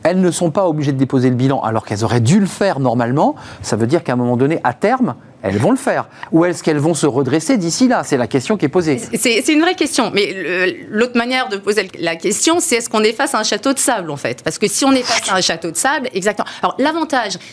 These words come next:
Speaker 2: c'est que la crise systémique et l'effet domino des cas-, des, des, des faillites en cascade, on a pu l'éviter.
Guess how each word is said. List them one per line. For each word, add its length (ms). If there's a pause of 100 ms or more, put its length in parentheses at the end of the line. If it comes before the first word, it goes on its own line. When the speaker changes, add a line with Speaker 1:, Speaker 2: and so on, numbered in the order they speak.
Speaker 2:
c'est 100
que 80
la 120
crise 260
systémique 800 (260)
et 100
l'effet 300
domino 420
des 80
cas-, 280
des, 280
des, 220
des 100
faillites 300
en 80
cascade, 460 (200)
on 160
a 80
pu 160
l'éviter. 440